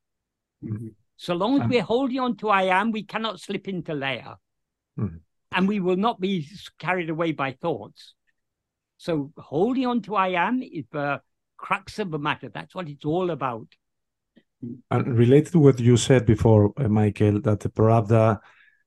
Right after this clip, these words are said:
Speaker 3: uh, can affect us when we are, uh, staying in Atma Swarupa,
Speaker 2: Yeah,
Speaker 3: no?
Speaker 2: yeah.
Speaker 3: As, as I am. But if you are not completely,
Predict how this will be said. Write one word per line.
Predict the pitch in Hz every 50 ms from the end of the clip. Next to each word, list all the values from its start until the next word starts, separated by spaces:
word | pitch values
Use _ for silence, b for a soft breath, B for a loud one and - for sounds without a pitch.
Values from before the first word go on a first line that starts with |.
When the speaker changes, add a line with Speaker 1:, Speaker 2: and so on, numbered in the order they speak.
| _ _ -
Speaker 3:
uh, | 113 110 104 101
can | - - 123 117 113 117 117 113 110
affect | 104 - - - 117 104 - -
us | 110 107 101 90 107
when | 110 107 101 104 - -
we | 123 107 107 104 104 104
are, | 101 101 101 101 98 98 101 _ _ _ _ -
uh, | - 95 95 92 92 92 92 92 85 - -
staying | - - - - 120 110 107 104 101 98 95 98 95 98 -
in | - 95 101
Atma | 104 101 - 104 101 98 98 95 92 92 95 - _ _ _ -
Swarupa, | 147 117 - - 85 87 - - 78 - 92 87 87 87 87
Speaker 2:
Yeah, | 98
Speaker 3:
no? | 107 127 -
Speaker 2:
yeah. | 349 -
Speaker 3:
As, | - - - _ _ _ - - - -
as | 101 - -
I | - 98 95
am. | 95 92 90 92 B B B B B B B B _ _ _ _ _ _ _ _ _ _ _ _ _ _ _ _ _ _ -
But | 120 113 - - -
if | 139 127 120
you | 113 117 131 131
are | 131 131 127 123
not | 123 123 123 120 120 - - -
completely, | - 120 113 107 - - 131 131 156 180 170 - 131 113 113 120 151 170